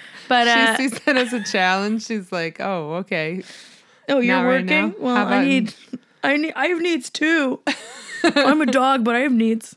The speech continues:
Speaker 2: I have needs.
Speaker 1: The, the other one you thought of that is gaudy is a parade.
Speaker 2: Yeah.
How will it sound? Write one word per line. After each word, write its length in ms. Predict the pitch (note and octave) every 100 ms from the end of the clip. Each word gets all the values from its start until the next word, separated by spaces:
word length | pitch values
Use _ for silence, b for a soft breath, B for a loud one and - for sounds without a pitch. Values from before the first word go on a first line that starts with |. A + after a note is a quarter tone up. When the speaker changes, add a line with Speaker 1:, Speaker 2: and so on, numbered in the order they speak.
| -
Speaker 2:
I 100 | A#3+
have 220 | B3+ B3
needs. 680 | A3 G3 F#3+ F#3 F#3 F3+ - _ G3
Speaker 1:
The, 100 | C4
the 120 | C4+
other 280 | - C4+ C#4+
one 140 | C#4+ C4+
you 80 | A#3
thought 260 | A3 G3+
of 280 | G3+ F#3 G3
that 120 | G#3
is 140 | G3+ G3
gaudy 600 | G3+ G3+ G#3 G#3+ G#3+ - -
is 320 | A3+ G3+ F#3+ -
a 100 | -
parade. 680 | G#3 A3+ G3+ G3+ - G#3 G#3+
Speaker 2:
Yeah. 240 | A3 D#3+